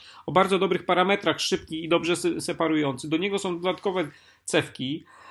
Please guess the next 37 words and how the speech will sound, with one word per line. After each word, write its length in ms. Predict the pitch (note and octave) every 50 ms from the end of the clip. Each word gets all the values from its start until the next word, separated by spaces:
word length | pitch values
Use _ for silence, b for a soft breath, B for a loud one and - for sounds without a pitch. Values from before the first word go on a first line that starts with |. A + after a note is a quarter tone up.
| B B B
E, 560 | - C3+ C#3 C#3+ C#3+ C#3+ - C#2+ - - B2+
tutaj 280 | - - A3 G#3+ A3+
jeśli 200 | G#3+ G#3+ - A#3
chodzi 200 | - A3+ G#3 G#3
o 60 | G#3 G3+
głębokość, 460 | G#3 G3+ F#3 F#3+ G#3 G#3 G#3+ G3+ -
no 80 | G#3
to 140 | G3+ - G3
zależy 300 | F#3+ G3 G3+ G3+ F#3 G3+
ona 320 | G3 G3 F#3+ F#3 F3+ E3 D#3+
tylko 240 | - G3 F#3+ - G3
i 60 | F#3
wyłącznie 380 | E3 F3 F3+ F#3 F3+ - F#3 E3+
od 140 | D3+ D3 -
cewki. 640 | - - D#3 D3+ - - - B2 B2 C3+ D3+ D3+ - b b b b b b
Mamy 360 | C3 C#3+ E3 F3+ F#3 F#3+ F#3
też 240 | - F3 D#3 - -
tryby 260 | F#3 F3+ F3 F3+ E3
pracy. 640 | C#3 D#3+ D#3 C#3 B2+ B2 - - A#2+ A#2+ C3 C3+ C3+
Trzy 220 | - - - F3+
tryby 360 | D#3+ - F3 E3 E3+ D#3+ E3 D3
są 380 | - - D#3 D3+ D#3 D3+ C#3
statyczne, 540 | C#3 - - D3 C#3+ - D#3+ - - E3 C#3+
trzy 220 | - - - E3+
tryby 340 | D#3 - E3+ E3 D#3 D#3 D#3
są, 380 | D3 - D#3+ D3+ D3+ D3 D3 D3 b b b b b b b b b
e, 540 | - B2+ C3 C3+ C3 C3 C3 C3 C3 C3 C3
dynamiczne. 920 | C3 C#3+ D3+ D#3 D#3 E3 E3 D3+ D3+ - B2+ A#2+ A#2 B2 C#3 D3+ D#3+ D#3+ - - - -
All 180 | - C#3+ D3
Metal, 320 | D3+ D#3 E3 D#3+ D#3 C#3+ C#3
Fast 360 | C#3+ D#3 D3 B2 B2+ B2 B2
Deep, 320 | D3 D#3 D#3+ D#3+ - -
e, 340 | D3 C#3+ C#3 C#3 C3+ C3+ C3+ B2+ B2+ C3 C3 B2+ B2 B2
Basic, 520 | B2 B2 C#3+ D#3 E3 D#3+ D3 C#3+ C3+ -
Expert 520 | D#3 C#3+ C3+ - - - C#3+ B2+ A#2+ - -
i, 40 | C3+
i, 640 | C3 C3+ C3+ C3 C3 B2 A#2+ B2 C#3 C3+ C3 -